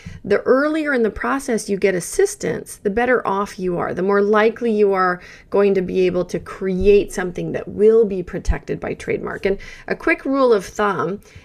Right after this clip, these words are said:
is basically the more creative it is, the more likely, the more unique it is, the more likely it is to be considered distinctive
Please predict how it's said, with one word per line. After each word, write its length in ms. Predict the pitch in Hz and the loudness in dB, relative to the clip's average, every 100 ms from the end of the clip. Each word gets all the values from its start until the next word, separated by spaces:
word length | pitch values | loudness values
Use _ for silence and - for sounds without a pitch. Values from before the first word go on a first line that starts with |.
| - | 0
is 420 | 208 214 208 190 | 6 8 8 4
basically 640 | - 196 226 285 370 320 277 | -2 2 4 2 -2 -2 -2
the 120 | 226 | 0
more 260 | 208 208 | 2 0
creative 760 | 208 - - 185 165 165 180 254 | -2 -6 -4 -2 -2 0 0 -2
it 100 | 294 | -4
is, 500 | 302 339 403 440 - - _ _ _ _ - | -6 -2 -2 -2 -10 -20 _ _ _ _ -8
the 60 | 190 | 0
more 240 | 202 233 | 4 4
likely, 560 | 226 214 208 269 269 226 | 4 4 2 2 4 4
the 120 | 196 | 4
more 180 | 202 196 | 4 2
unique 560 | 185 180 180 180 190 | 2 0 2 0 0
it 100 | 269 | -4
is, 500 | 277 294 359 415 - - - - - | -4 -2 0 0 -4 -20 -20 -20 -6
the 100 | 196 | 0
more 320 | 214 233 254 | 4 4 6
likely 600 | 233 214 220 277 262 226 | 4 4 2 0 2 4
it 100 | 190 | 6
is 260 | 196 190 180 | 4 2 -2
to 160 | - 185 | -2 -2
be 260 | 190 185 | 0 -4
considered 520 | 175 185 - 185 180 | -2 -2 -2 0 0
distinctive 880 | 170 160 - 240 349 403 180 143 - | -2 -6 -6 -2 -2 0 -2 -4 -8